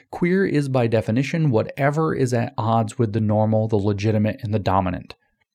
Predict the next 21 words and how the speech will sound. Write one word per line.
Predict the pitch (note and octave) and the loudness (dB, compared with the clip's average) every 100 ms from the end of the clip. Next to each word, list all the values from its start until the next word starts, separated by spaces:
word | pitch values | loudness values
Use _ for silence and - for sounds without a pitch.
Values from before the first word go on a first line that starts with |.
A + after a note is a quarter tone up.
| _ | _
There's | - G2 G2+ G2+ | -4 2 2 4
your | A#2 | 2
sentence. | - C3+ G#2 - - - _ _ _ _ _ _ _ _ _ _ | 2 0 0 -8 -12 -18 _ _ _ _ _ _ _ _ _ _
Queer | - - C#3 D#3 E3+ E3+ | -16 -4 0 2 0 0
is | - C3 C#3 | 0 0 0
by | A#2 G2 G#2+ B2+ D3 | 0 0 2 2 2
definition | B2+ A#2+ - A#2+ A2 - A2+ | 2 -2 0 0 0 0 0
whatever | G2+ G2+ A2+ C#3 - | 2 2 2 0 0
is | B2+ G#2+ | 0 2
at | G#2 - | -2 -2
odds | A2+ A2+ C3+ B2+ | -2 0 0 0
with | A2+ | 0
the | G2+ | 0
normal, | G2+ G#2 C3+ D#3 D#3+ | 0 0 0 0 0
the | B2 | 0
legitimate, | G2+ G2+ G2 A#2 C3+ C#3 C3+ - - - | 0 -2 -2 -2 0 0 -2 -4 -10 -4
and | A#2+ A2+ | 0 0
the | |
dominant. | G#2 G2+ G2 G2 F#2+ B2+ - - - - - _ | 0 0 0 0 -2 -8 -18 -20 -20 -20 -20 _
There | B2+ B2+ | 0 2
is | C3+ A#2 | 0 0